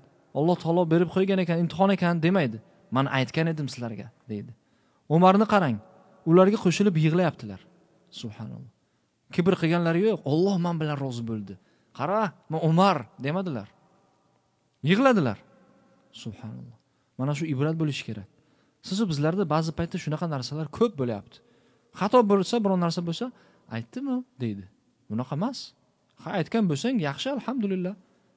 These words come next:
Faqih ekansan, faylasuf ekansan. Mashalloh." Lekin Allohga berish kerak. "Allohning qadari bu", deyish kerak. Ana shu yerga ish Abu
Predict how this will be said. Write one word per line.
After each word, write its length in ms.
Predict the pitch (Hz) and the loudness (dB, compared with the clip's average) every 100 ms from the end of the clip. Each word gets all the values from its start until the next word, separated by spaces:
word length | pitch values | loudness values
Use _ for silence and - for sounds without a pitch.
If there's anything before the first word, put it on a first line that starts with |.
| _ _ - | _ _ -14
Faqih 300 | 143 - 165 | -8 -2 -2
ekansan, 460 | 143 147 139 135 147 | -2 -6 -6 -6 -8
faylasuf 440 | - 147 147 160 | -2 -2 -2 -4
ekansan. 420 | 151 135 117 120 117 _ _ _ _ - | -6 -4 -6 -8 -12 _ _ _ _ -6
Mashalloh." 440 | 143 131 117 120 - _ _ _ _ _ _ _ _ _ - | -4 -4 -6 -8 -14 _ _ _ _ _ _ _ _ _ -4
Lekin 280 | 117 123 254 - | -2 0 0 2
Allohga 460 | 151 151 165 156 190 | 4 6 6 4 6
berish 240 | 190 147 | 6 2
kerak. 220 | - 110 107 | -4 -8 -6
"Allohning 440 | 123 131 131 151 - | -2 -2 -2 -4 -6
qadari 360 | 120 117 120 113 | -6 -4 -2 -4
bu", 100 | 107 110 | -6 -8
deyish 220 | 113 98 | -10 -10
kerak. 220 | - 98 95 _ _ _ _ _ _ _ _ _ _ _ _ _ _ _ _ _ _ _ _ _ _ - | -14 -18 -20 _ _ _ _ _ _ _ _ _ _ _ _ _ _ _ _ _ _ _ _ _ _ -4
Ana 180 | 139 175 | 2 2
shu 160 | - 220 | 4 6
yerga 360 | 202 156 196 247 - - _ _ _ _ _ _ _ _ _ _ _ - | 6 6 2 0 -4 -20 _ _ _ _ _ _ _ _ _ _ _ 4
ish 180 | 233 - | 4 4
Abu 220 | 175 170 | 2 4